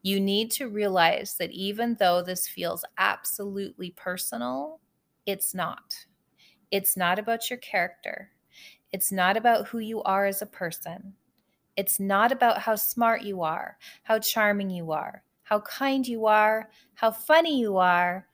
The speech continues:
how good with kids you are, or about your value as a human being. You need to know and remember that you are one person who is taking on immense challenges.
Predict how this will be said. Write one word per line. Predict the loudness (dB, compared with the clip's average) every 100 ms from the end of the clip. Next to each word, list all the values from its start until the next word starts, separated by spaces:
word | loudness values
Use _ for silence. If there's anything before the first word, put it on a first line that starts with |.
| _
how | -2 0
good | 0 0 2 4 0 -4
with | -6 -6 -8
kids | -6 -4 -4 -6
you | -4 0
are, | 2 2 -2 -6 -16 _ _ _ _
or | 2 6 6 4 0 -6 _
about | -2 0 0 -2
your | -8 -4
value | -2 0 -2 -6 -6
as | -8 -8
a |
human | -12 -8 -8 -8
being. | -10 -12 -14 _ _ _ _ _ _ _ _ _ _ _ _ -2
You | 0
need | 2 2 2 0
to | 0
know | 2 4 6 4
and | 2 0
remember | 0 0 0 0 -2 -2
that | -4 -6
you | -2 0
are | 2
one | 0 2 2 4 0
person | -4 -6 -4 -6 -8 -12 -14 -12
who | -8
is | -6
taking | -6 -6 -6 -4 -2
on | 0 -2 -6 -6
immense | -4 -2 0 0 -2 -6
challenges. | -6 -4 -4 -4 -6 -10 -12 -12 -12 -12